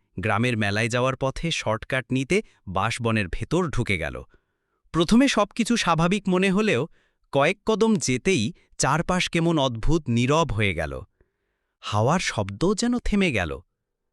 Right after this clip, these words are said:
হঠাৎ রমেশ শুনল পায়ের শব্দ।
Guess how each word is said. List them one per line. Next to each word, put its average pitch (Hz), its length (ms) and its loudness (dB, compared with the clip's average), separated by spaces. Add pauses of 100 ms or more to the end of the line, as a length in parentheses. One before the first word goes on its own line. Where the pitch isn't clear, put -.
(360)
হঠাৎ - 460 -4
রমেশ 196 220 0
শুনল 151 460 0 (360)
পায়ের 120 240 0
শব্দ। 80 480 -8